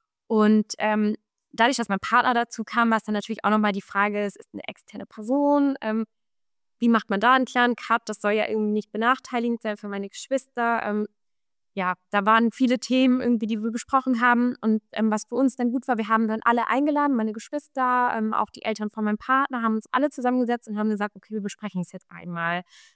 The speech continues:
Bitte jetzt alle Fragen, ähm, all der Unmut, die vielleicht da ist, ähm, all die Dinge, die vielleicht noch unklar sind, einmal ansprechen und wir gehen das Thema einmal komplett durch." Und, ähm,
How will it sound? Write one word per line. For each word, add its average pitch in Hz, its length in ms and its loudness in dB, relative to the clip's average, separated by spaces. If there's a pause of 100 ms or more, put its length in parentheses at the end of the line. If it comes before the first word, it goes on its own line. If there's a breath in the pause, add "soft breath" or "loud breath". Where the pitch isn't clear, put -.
Bitte 233 220 2
jetzt 226 280 2
alle 269 240 4
Fragen, 220 760 2
ähm, 208 400 -2 (200)
all 233 160 2
der 220 180 0
Unmut, 262 360 8
die 233 80 -2
vielleicht 220 420 -4
da 220 220 4
ist, 220 300 -6
ähm, 202 280 -6 (680 soft breath)
all 262 260 4
die 247 280 0
Dinge, 247 240 4
die 226 160 0
vielleicht 220 300 -2
noch 208 160 -4
unklar 269 420 4
sind, 226 200 -2
einmal 202 220 0
ansprechen 226 520 -4
und 202 120 -8
wir 208 60 -8
gehen 208 140 -2
das 208 120 -2
Thema 214 280 -4
einmal 208 160 -2
komplett - 460 -14
durch." 277 380 -2 (680)
Und, 214 300 4
ähm, 214 240 -2